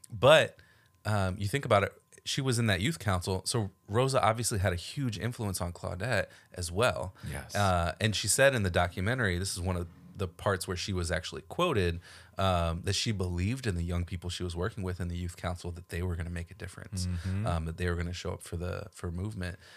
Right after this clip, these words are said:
Speaker 1: Um, so yeah, it's, it's, it's a, it's amazing. Um, but there's also, um, this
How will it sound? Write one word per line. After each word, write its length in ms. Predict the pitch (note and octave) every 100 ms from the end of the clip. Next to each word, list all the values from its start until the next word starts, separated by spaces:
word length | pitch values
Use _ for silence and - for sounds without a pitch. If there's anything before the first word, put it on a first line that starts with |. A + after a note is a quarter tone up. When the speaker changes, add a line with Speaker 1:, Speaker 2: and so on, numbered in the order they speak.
| - -
Speaker 1:
Um, 480 | F#2+ F2 E2+ E2+ E2+ _ _ _ _ _ _ - -
so 420 | - B2 A2 - _ -
yeah, 220 | C3 F#2
it's, 220 | G2+ - -
it's, 240 | G#2+ - - -
it's 180 | G2 G2+
a, 120 | F2+ -
it's 200 | F2+ -
amazing. 640 | F2+ A#2 A#2 A#2 A2 G#2+ - - -
Um, 380 | F#2 E2+ E2 F#2+
but 240 | G2+ F2+ - _ _ _
there's 220 | G2+ F#2
also, 480 | G2 G2+ G#2 F2+ E2+
um, 460 | - E2+ E2+ - F#2 - _ _ _ _ -
this 140 | F2